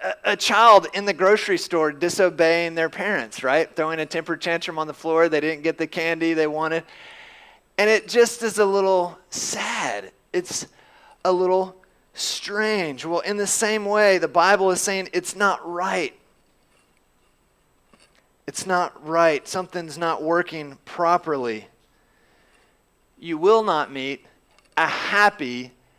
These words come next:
disobedient child. You won't meet it.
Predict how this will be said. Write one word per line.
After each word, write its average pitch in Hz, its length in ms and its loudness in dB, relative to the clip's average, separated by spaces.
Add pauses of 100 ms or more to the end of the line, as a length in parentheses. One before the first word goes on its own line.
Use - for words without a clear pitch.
(240)
disobedient 151 840 0
child. 135 400 -2 (1800)
You 220 120 -2
won't 247 140 2
meet 254 140 4
it. 233 120 4